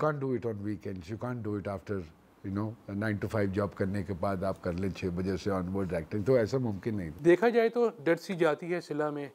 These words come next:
Speaker 2: जानी मामू, डंक में प्रोफेसर हुमायूं, परीजाद में बहरोज करीम,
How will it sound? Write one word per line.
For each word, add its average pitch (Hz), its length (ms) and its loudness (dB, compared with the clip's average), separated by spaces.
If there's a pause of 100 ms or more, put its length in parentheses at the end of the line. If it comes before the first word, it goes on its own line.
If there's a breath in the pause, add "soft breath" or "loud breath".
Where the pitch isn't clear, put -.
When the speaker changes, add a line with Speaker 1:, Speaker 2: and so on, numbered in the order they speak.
(120)
Speaker 2:
जानी 131 300 -2
मामू, 131 340 -4 (760 soft breath)
डंक 165 360 2
में 151 240 0
प्रोफेसर 135 580 -4
हुमायूं, 131 460 -2 (720 soft breath)
परीजाद 156 560 6
में 143 240 0
बहरोज 135 360 4
करीम, 131 400 0